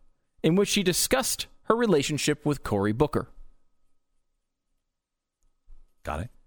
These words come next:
Speaker 1: Okay. In two thousand eighteen, Dawson shared a post on Instagram in celebration of Pride Month,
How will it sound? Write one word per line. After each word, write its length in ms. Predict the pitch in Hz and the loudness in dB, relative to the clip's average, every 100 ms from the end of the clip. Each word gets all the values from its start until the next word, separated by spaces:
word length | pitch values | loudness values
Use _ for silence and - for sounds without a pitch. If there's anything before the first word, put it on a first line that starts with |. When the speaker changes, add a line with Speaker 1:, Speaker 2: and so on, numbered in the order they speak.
| _ _ | _ _
Speaker 1:
Okay. 120 | - 107 _ _ _ _ _ _ | -10 -10 _ _ _ _ _ _
In 100 | 147 | 0
two 100 | 175 | 2
thousand 280 | 233 214 180 | 2 2 2
eighteen, 600 | 170 170 185 117 143 113 | 0 2 2 2 -2 -2
Dawson 380 | 131 135 170 226 | 0 2 0 -2
shared 400 | 196 - 139 135 | 0 2 2 2
a 40 | 127 | 0
post 420 | - 175 180 - | 2 0 0 0
on 160 | 147 | 0
Instagram 640 | 139 190 - 110 92 92 104 | 2 0 0 -2 0 0 0
in 100 | 127 | 2
celebration 600 | - 214 147 107 - 117 | 2 2 2 0 -2 -2
of 220 | 156 - | -2 -4
Pride 380 | - 208 202 131 | -2 0 0 -2
Month, 360 | 98 107 110 | -4 -6 -10